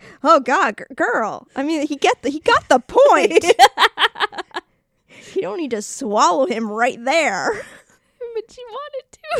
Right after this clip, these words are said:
Speaker 2: to.
Speaker 1: You're like, "Leave some mystery." <laughs> He's in. He's in. I got it.
Speaker 2: Girl, stop.
Speaker 1: Stop.
Speaker 2: Subtlety is your friend.
Speaker 1: I don't know, unless she was just, like, into it,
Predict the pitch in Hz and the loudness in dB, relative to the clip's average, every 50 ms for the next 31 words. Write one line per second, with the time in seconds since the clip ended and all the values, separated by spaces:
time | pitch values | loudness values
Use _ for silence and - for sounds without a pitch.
0 | - - - _ _ _ _ _ _ _ _ - 208 - - - - - - _ | -8 -10 -14 _ _ _ _ _ _ _ _ -20 -20 -16 -16 -16 -16 -18 -20 _
1 | _ - 247 277 302 466 480 - - - - 254 220 202 185 190 202 269 415 440 | _ -14 -12 -10 -10 -10 -12 -16 -16 -16 -14 -14 -14 -14 -14 -12 -10 -10 -10 -10
2 | - - - - - 254 240 214 208 196 - - 107 - - 294 - 359 - - | -12 -16 -18 -12 -8 -6 -6 -6 -6 -8 -10 -12 -8 -4 -2 -2 -2 -2 -4 -8
3 | - - - - _ _ _ _ _ _ _ _ _ _ _ - 269 262 - 302 | -12 -20 -20 -20 _ _ _ _ _ _ _ _ _ _ _ -14 -14 -12 -10 -10
4 | 392 427 392 247 - - 214 196 - 302 330 427 494 480 220 - 208 214 - 330 | -8 -8 -8 -8 -10 -12 -12 -10 -8 -8 -6 -6 -6 -6 -8 -10 -14 -14 -12 -12
5 | 381 349 269 - - 269 330 392 494 - _ _ _ _ _ _ _ - 480 - | -12 -12 -10 -10 -10 -10 -10 -10 -14 -16 _ _ _ _ _ _ _ -10 -8 -8
6 | - - - - _ _ _ _ _ _ _ _ _ - - - 494 427 - - | -8 -10 -14 -20 _ _ _ _ _ _ _ _ _ -20 -18 -12 -10 -8 -8 -10
7 | - - _ _ _ _ _ - 269 - _ _ _ _ _ _ _ _ _ _ | -12 -18 _ _ _ _ _ -20 -20 -20 _ _ _ _ _ _ _ _ _ _
8 | - - 339 370 381 370 359 - 294 214 185 226 226 _ - - 277 269 285 - | -14 -10 -8 -8 -6 -8 -8 -8 -8 -8 -8 -10 -12 _ -14 -12 -10 -8 -8 -8
9 | - 359 370 311 220 208 247 - - _ _ _ _ _ _ _ _ - 349 523 | -6 -4 -4 -4 -4 -6 -10 -12 -16 _ _ _ _ _ _ _ _ -8 -6 -6
10 | 587 508 240 233 226 302 - - 539 440 381 - - 240 - 240 202 202 - _ | -4 -4 -4 -4 -4 -6 -4 -4 -2 -2 -2 -2 -6 -8 -8 -8 -8 -8 -12 _
11 | - 202 196 208 233 240 240 - - 180 175 190 - - | -12 -10 -8 -8 -8 -8 -8 -10 -10 -10 -8 -10 -10 -12